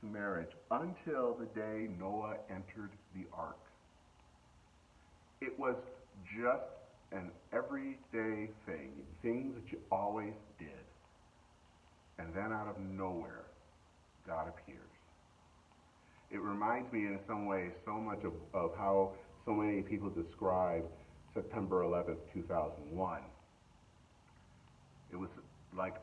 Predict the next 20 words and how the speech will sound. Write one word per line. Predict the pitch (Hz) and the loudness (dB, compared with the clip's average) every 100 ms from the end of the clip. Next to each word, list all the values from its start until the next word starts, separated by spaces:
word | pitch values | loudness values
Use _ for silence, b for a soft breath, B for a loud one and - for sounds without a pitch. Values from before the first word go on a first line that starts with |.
| - | -8
an | 90 | -6
ordinary | 90 95 92 92 87 85 85 | -2 -2 0 -2 -2 -2 -2
day. | 82 95 78 - - - - - - - - - - | 0 0 0 -4 -12 -18 -20 -20 -20 -20 -18 -16 -12
It | |
was | - 82 | -10 -10
an | 80 | -6
ordinary | - 95 95 90 90 82 - | -4 -4 -4 -4 -4 -6 -6
early | 90 90 90 - | -6 -4 -6 -6
fall | 85 82 80 - | -2 -2 -2 -4
day | 76 71 - - - - - - - - - - - - | -8 -8 -10 -12 -14 -14 -14 -14 -14 -16 -16 -16 -18 -12
when | 82 80 | -10 -6
the | 82 78 - - - 95 | -6 -8 -12 -14 -4 -2
unexpected | 90 85 - 92 - - - - - | -2 -6 -4 -4 -4 -10 -12 -14 -10
happens. | 95 - - - - - - - - - - - - - - - - - - - - - - - - - - - - - - B B B B B - - - | -10 -10 -16 -18 -20 -20 -20 -20 -20 -20 -20 -20 -20 -20 -20 -20 -20 -20 -20 -20 -20 -20 -20 -20 -20 -20 -20 -20 -20 -20 -20 B B B B B -20 -18 0
Life | 104 127 143 151 - - - | 8 10 10 4 -6 -14 -12
was | 123 127 | -8 -6
normal | 127 117 - - - - - - - - - - - - - 107 | -2 0 0 -4 -12 -20 -20 -20 -20 -20 -20 -20 -20 -20 -10 -6
until | 87 - 80 | -6 -6 -8
it | - | -8
wasn't. | 240 - | -6 -6